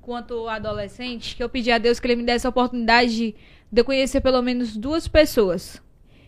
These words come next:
que eu admirava ali na tribuna, que eu via cantando, que eu queria conhecer a vida dela pessoal, dentro de casa, não como a cantora, mas como a pessoa. E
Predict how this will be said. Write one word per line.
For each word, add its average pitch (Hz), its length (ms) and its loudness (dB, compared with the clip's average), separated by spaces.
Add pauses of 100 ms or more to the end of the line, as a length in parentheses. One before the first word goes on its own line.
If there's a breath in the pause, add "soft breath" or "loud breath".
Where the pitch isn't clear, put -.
que 226 260 -6
eu 214 160 0
admirava 214 680 0
ali 277 160 -8
na 262 120 -4
tribuna, 240 720 -6 (300 soft breath)
que 254 120 -4
eu 226 100 6
via 240 240 0
cantando, 277 800 -4
que - 80 -6
eu 254 60 -2
queria 254 240 -4
conhecer 311 840 2
a 277 140 4
vida 277 260 -2
dela 262 240 0
pessoal, 262 880 -2
dentro 294 560 -2
de 294 140 -2
casa, 196 400 -2
não 247 240 -4
como 285 200 -6
a 269 80 -4
cantora, 240 800 -2
mas 202 200 -6
como 220 180 -8
a 208 60 -4
pessoa. 202 520 -6 (920 soft breath)
E 233 320 -2